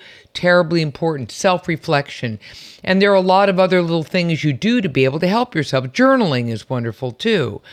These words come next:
Um, and, and taking a, a walk and a talk, sort of reflecting as you,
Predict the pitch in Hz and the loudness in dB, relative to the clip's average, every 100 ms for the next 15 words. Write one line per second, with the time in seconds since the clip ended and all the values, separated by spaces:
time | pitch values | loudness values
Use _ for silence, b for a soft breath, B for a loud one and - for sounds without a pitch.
0 | B B B B 156 143 139 139 - 151 | B B B B 0 0 0 -4 -2 -2
1 | 147 - 147 131 170 175 - 147 127 127 | -2 -2 -4 -2 -2 -2 -2 -2 0 0
2 | 117 131 123 135 143 - 135 113 - 139 | 0 0 2 2 2 0 -4 -4 -4 -4
3 | 117 - - 147 131 110 131 - - 139 | -4 -8 -8 -6 -4 -2 -4 -4 -4 -4
4 | - - 117 113 110 - 120 110 | -4 -6 -6 -6 -6 -4 -2 -4